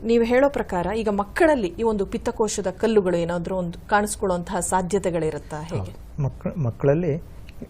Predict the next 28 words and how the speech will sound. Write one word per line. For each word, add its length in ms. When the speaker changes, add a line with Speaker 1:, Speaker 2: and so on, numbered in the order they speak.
Speaker 2:
ಬಹಳ 220
ರೇರು, 420
but 240
ಕಾಣಿಸ್ಕೊಳ್ಳೋ 480
ಸಾಧ್ಯತೆ 480
ಇರುತ್ತೆ. 600
ಅದನ್ನ 260
ನಾನು 220
already 340
ಹೇಳಿದೆ. 340
Speaker 1:
ಹ್ಮ್. 440
Speaker 2:
ಇದರಲ್ಲಿ 300
ಪಿಗ್ಮೆಂಟೆಡ್ 720
ಸ್ಟೋನ್ಸ್ 400
ಅಂತ 180
ಹೇಳ್ತೀವಿ, 380
Speaker 1:
ಹ್ಮ್. 280
Speaker 2:
ಕಪ್ಪು 260
ಕಲ್ಲುಗಳು. 380
Speaker 1:
ಹ್ಮ್. 400
Speaker 2:
ಈ 60
ಪಿಗ್ಮೆಂಟೆಡ್ 640
ಸ್ಟೋನ್ಸ್ 360
ಕಾಣಿಸ್ಕೊಳ್ಳುತ್ತೆ. 680
ಇದು 180
ಯಾಕೆ 340
ಕಾಣಿಸ್ಕೊಳ್ಳುತ್ತೆ 580
ಅಂದ್ರೆ, 340